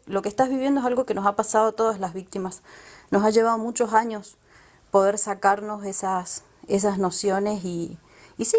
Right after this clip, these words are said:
entender que la muerte es parte de, es un proceso más de la vida y todo lo que nos enseñaron, lamentablemente, eh, no era la realidad.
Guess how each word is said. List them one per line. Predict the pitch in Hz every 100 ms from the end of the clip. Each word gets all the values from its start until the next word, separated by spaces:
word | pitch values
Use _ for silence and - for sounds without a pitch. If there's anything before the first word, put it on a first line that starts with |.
| 302
entender | 208 208 214 233
que | 254
la | 226
muerte | 220 240 247
es |
parte | - 226 220 226
de, | 202 175 175 - _ - -
es |
un | 226 220
proceso | 190 - 226 208
más | 202 302 - - -
de | 180 185
la | 180
vida | 247 269 240 - _ _ _ - - _ - - _ _
y | - 185 170
todo | 214 233
lo | 233
que | 214
nos | 202
enseñaron, | 196 196 202 208 233 254
lamentablemente, | 202 180 180 196 214 214 214 220 269 262 - _
eh, | - 170 160 151 165 - _ _ _ _ -
no | 185 190
era | 208 208
la | 190
realidad. | 180 170 196